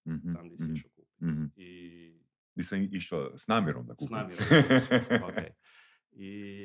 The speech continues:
Speaker 2: jednostavno, e, imali smo web stranicu na kojoj je bio broj telefona, ljudi su počeli zvati
Speaker 1: Mhm.
Speaker 2: iz Splita, iz
Speaker 1: Mhm.
Speaker 2: Pule, ne znam, iz Osijeka i tak dalje. I naravno, web shopovi ko web shopovi tada su rasli i mi smo rekli, „Ok,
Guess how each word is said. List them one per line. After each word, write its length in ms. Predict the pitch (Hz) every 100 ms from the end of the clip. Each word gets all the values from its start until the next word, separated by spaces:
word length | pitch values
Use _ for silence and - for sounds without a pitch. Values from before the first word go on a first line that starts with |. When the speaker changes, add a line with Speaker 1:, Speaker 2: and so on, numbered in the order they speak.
| 98 98 92 - 107
Speaker 2:
jednostavno, 1080 | 113 143 139 139 135 131 123 120 117 110 87 _
e, 60 | 110 101 95 95 92 90 92 _ -
imali 280 | 104 87
smo 160 | 80 95
web 160 | 117 131
stranicu 520 | - 131 127 117 -
na 100 | 101
kojoj 200 | - 87
je 40 |
bio 200 | 85 87
broj 180 | 85 85
telefona, 600 | _ 90 92 - 147 123
ljudi 220 | 107 98 87
su 160 | 87
počeli 380 | - 85 - 80
zvati 360 | 78 87 85 80
Speaker 1:
Mhm. 120 | 73 64
Speaker 2:
iz 80 | 67 62
Splita, 580 | 95 95 _ 87 82
iz 440 | 82 80 82 _ _ _ _
Speaker 1:
Mhm. 200 | _ 67 -
Speaker 2:
Pule, 480 | 101 95 90 85
ne 160 | 82 82
znam, 240 | 80 82
iz 140 | 82 -
Osijeka 440 | 98 - 87 -
i 60 | 85
tak 260 | - 90
dalje. 360 | 87 110 147 156 _ _ _ _ _ _ _
I 100 | -
naravno, 480 | 107 110 95 87 82 _ _ _ _ _ _ _ _ _ _
web 220 | 95 90
shopovi 360 | - 98 - 87
ko 100 | -
web 140 | 90 85
shopovi 320 | 87 - 85
tada 200 | 85 82
su 160 | - -
rasli 420 | 90 90 - 101
i 40 |
mi 140 | 90 85
smo 180 | -
rekli, 340 | 87 85 _ 85
„Ok, 160 | 80